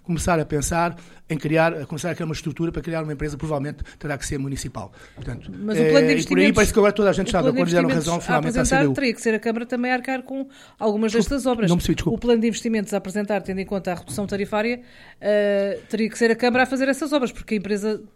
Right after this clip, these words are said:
Speaker 2: já
Speaker 1: Pois,
Speaker 2: disse que fez tudo o que estava no contrato.
Speaker 1: Pois, ó, Silvio, eu, eu tenho dúvidas e voltamos ao mesmo. A questão do próprio contrato, se dermos sempre no início, na nossa opinião, o contrato não está a ser cumprido.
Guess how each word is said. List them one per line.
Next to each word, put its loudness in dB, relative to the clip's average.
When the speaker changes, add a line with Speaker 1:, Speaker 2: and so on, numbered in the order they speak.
Speaker 2:
já 4
Speaker 1:
Pois, 4
Speaker 2:
disse 0
que -12
fez 0
tudo -4
o -8
que -12
estava 0
no -2
contrato. -2
Speaker 1:
Pois, 2
ó, 2
Silvio, -2
eu, 0
eu 0
tenho 0
dúvidas -2
e -4
voltamos -6
ao -2
mesmo. -6
A 0
questão 2
do 4
próprio 0
contrato, -4
se -8
dermos -4
sempre -6
no -4
início, -6
na -2
nossa 0
opinião, -4
o -12
contrato -8
não -10
está -10
a -6
ser -12
cumprido. -10